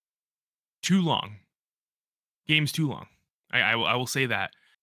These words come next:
Um, and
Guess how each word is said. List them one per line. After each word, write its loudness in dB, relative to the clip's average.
Um, -4
and 2